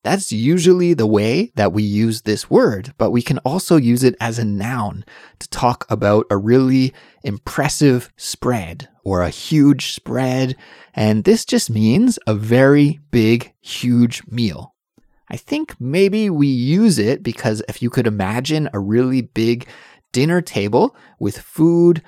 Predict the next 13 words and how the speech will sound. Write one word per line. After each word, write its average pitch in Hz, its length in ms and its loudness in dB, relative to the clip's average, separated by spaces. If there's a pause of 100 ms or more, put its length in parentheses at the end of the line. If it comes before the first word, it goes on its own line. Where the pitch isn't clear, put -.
(120)
spread 139 880 -4
out 131 480 -2
across - 480 -6
the 110 100 -4
table 113 520 -2 (120)
so - 180 -4
that 104 180 -4
the 107 80 -4
table 156 520 0
is - 140 -8
covered 135 640 0
in 95 100 -8
food, 202 460 -2